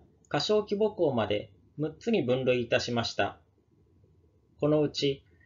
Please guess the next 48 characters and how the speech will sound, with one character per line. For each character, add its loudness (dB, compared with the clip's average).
課 0
題 4
規 -4
模 0
校 4
と -2
過 -2
小 0
規 -4
模 0
校 0
に -2
関 -4
し -8
ま -4
し -12
て -2
は、 -2
速 -2
や 6
か 4
に 0
課 0
題 2
解 0
決 0
を 0
図 2
る 2
べ 0
き -6
範 -2
囲 -2
と -4
し -8
て -6
お -2
り、 -6
二 2
十 6
五 6
か 8
ら 4
三 -2
十 2
学 2
級 2
の 0